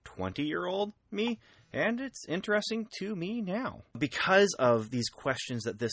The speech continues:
story is asking, I appreciate this book because that's what I appreciate in any kind of storytelling, is a, a story that goes beyond just, "Here's an exciting story," but a story that actually tries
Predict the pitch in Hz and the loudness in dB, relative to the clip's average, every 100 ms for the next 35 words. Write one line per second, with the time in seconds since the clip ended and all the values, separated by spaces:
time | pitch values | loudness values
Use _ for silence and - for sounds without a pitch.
0 | - 131 117 113 101 107 120 127 - 87 | -2 0 0 2 0 2 0 -2 -8 -10
1 | 85 - - - _ _ - 139 151 - | -14 -20 -20 -20 _ _ 2 6 6 4
2 | - 202 214 - 104 87 - - - - | -2 0 0 0 -2 -4 -10 -12 -14 -10
3 | 120 - 120 113 - _ _ _ _ _ | -8 0 0 0 -4 _ _ _ _ _
4 | _ _ 135 156 165 - 160 147 131 - | _ _ 2 4 4 2 2 4 4 2
5 | 135 - 127 120 - 123 - 160 170 147 | -4 -2 -2 -2 -2 -4 0 2 2 0
6 | 113 98 - 123 123 - 101 123 120 120 | -4 -4 -4 -4 -6 -6 -8 -6 -6 -2
7 | 139 - - - 147 143 131 117 131 117 | -2 -2 -2 4 6 6 4 2 0 2
8 | 120 123 123 113 110 - - - - _ | 2 2 2 2 0 -2 -10 -20 -20 _
9 | 117 113 107 - 107 92 87 - 214 120 | -2 0 -2 -2 -2 -2 -4 -2 0 0
10 | 101 - - - 131 135 - 131 123 117 | 0 -6 -12 0 2 2 2 4 4 4
11 | 117 113 120 - - 131 127 | 2 2 -4 -6 -4 0 0